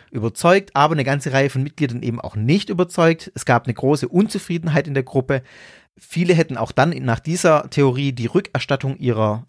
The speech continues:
Eigentümer gefordert, ihrer Spenden gefordert. Und das war eine Situation, die auch für die Gruppe finanziell schwierig war, die den Lebensfähigkeit, den Fortbestand der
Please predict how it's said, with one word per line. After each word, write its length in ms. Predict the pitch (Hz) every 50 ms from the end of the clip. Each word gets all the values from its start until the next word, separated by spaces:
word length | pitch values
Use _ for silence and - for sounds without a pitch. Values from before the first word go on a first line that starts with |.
| _
Eigentümer 800 | - 120 139 165 190 202 - - 175 175 170 170 165 165 170 160
gefordert, 500 | 139 143 - - - 151 156 165 175 170
ihrer 200 | 170 - 110 107
Spenden 460 | - - - - 131 160 175 180 180
gefordert. 460 | 170 170 165 - 170 165 160 170 175 170 - - - - - - - -
Und 180 | - 135 127 120
das 300 | 147 165 - - 156 147
war 80 | 131 135
eine 100 | 139 135
Situation, 680 | - 147 131 139 123 127 - - 147 160 175 170 156 139
die 240 | 151 143 143 151 - _ _ _
auch 220 | - 117 135 143
für 120 | - - 135
die 120 | 120 117
Gruppe 460 | - - 160 165 - 180 170 165 165 - _ _ _ _ -
finanziell 460 | - - 135 139 127 - 131 110 104
schwierig 500 | - - - 135 160 190 214 214 - -
war, 220 | 175 170 170 175 170
die 160 | 143 135 120
den 420 | 117 117 113 113 107 110 - -
Lebensfähigkeit, 720 | 113 120 151 175 185 - - 156 147 139 - - 143 127 123
den 80 | 131
Fortbestand 760 | - - - 185 190 - - 180 - - 160 156 151 - -
der 220 | 147 139 135 135